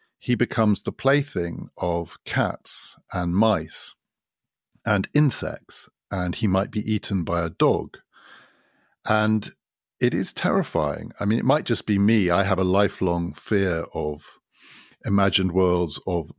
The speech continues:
bigger than human-sized animals. Being the plaything of a cat, I think, probably is the worst thing that could happen to a person. Gulliver, as well as being weirdly unfazed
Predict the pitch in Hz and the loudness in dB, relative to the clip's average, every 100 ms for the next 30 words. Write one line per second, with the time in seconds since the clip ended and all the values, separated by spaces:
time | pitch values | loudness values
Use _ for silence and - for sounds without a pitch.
0 | - 98 95 80 90 73 95 82 82 - | -2 0 0 0 0 2 2 2 0 0
1 | 82 82 - 90 85 78 80 - - 98 | 0 0 0 0 0 -2 -6 -6 -2 2
2 | 87 - - 95 90 95 82 82 - - | 0 -2 0 0 2 0 -2 -4 -10 -20
3 | - 85 85 - 82 - - _ _ _ | -6 -4 -4 0 0 0 -8 _ _ _
4 | 90 85 98 95 - - 85 90 107 117 | -4 -4 -2 -4 -2 -4 -2 0 2 2
5 | - 87 95 90 - 92 90 - 95 92 | 0 0 2 0 0 0 0 -2 -4 -4
6 | - 95 92 85 95 87 - 127 - - | -4 -4 -4 -2 -2 -4 -4 -6 -6 -12
7 | - - - - _ _ _ 185 135 127 | -12 -12 -16 -20 _ _ _ -4 2 4
8 | 123 113 110 95 117 117 95 107 98 98 | 4 2 2 2 2 2 2 2 2 0
9 | - 104 101 107 85 101 - 95 - 113 | -4 -2 2 2 2 0 0 -2 -2 0
10 | 104 90 87 - | 2 2 -2 -8